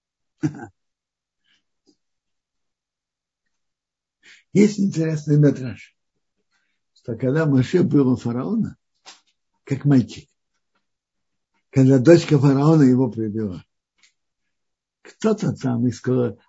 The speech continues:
астрологов, колдунов сказал ему, он взял, играясь, и взял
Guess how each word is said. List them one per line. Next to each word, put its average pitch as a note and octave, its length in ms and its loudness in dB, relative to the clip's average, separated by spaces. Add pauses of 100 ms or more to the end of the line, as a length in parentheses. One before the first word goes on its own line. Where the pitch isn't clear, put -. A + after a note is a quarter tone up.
астрологов, C#3 760 0
колдунов C#3+ 560 -2
сказал C3 420 -4
ему, F#3+ 480 -6 (1500)
он E3+ 180 0
взял, B2 440 -6 (720)
играясь, B2 880 -4 (600)
и A#3 220 4
взял F#3+ 680 0